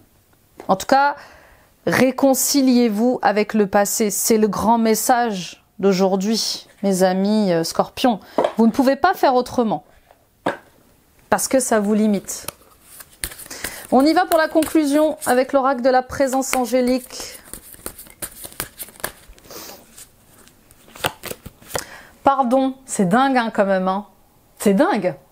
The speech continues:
<laughs> Il est dingue, votre tirage. <laughs> Aujourd'hui, je me libère des attaches bloquées dans l'espace-temps.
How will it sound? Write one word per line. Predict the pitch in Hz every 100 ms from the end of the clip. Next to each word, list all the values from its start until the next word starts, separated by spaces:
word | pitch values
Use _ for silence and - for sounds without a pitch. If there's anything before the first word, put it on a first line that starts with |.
| -
<laughs> | - 285
Il | 262
est | 254
dingue, | 277 359 370
votre | 226 233 233
tirage. | - 233 - 220 - - - _
<laughs> | - - - - - - - - - - _ _ - 285 254 226 233 240 247 240 -
Aujourd'hui, | 254 269 302 262 269 254 - _ _
je | 202 185
me | 262 285
libère | 269 254 269
des | 240 220
attaches | 233 226 254 247 -
bloquées | 190 175 220 220 254
dans | 208
l'espace-temps. | 202 208 - 208 202 - - 190